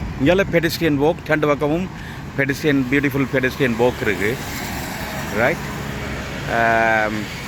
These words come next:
மற்ற எங்கால டூ வே ட்ராக், ரே-, ரயில்வே ட்ராக் இருக்கு. நடுவுல ஒரு நல்ல ஒரு,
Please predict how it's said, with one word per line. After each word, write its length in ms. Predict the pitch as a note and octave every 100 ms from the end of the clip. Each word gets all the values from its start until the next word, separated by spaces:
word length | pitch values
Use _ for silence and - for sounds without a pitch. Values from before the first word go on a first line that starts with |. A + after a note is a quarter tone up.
| -
மற்ற 260 | B2 D#3
எங்கால 360 | C#3 C#3+ D3+ F3+ G3 - - - - - - - - - - - B2+ -
டூ 120 | D#3+ E3
வே 160 | E3 D#3
ட்ராக், 240 | D3 D3+ - - - -
ரே-, 240 | B2+ C#3+ C3
ரயில்வே 320 | C#3 D#3 D3+
ட்ராக் 280 | - B2+ G#2
இருக்கு. 320 | G2 G#2 C#3 - - - - - - B2
நடுவுல 360 | D#3+ A3+ A3
ஒரு 200 | G#3 F3+
நல்ல 220 | E3 D#3+ D#3+
ஒரு, 400 | D#3 D3 C3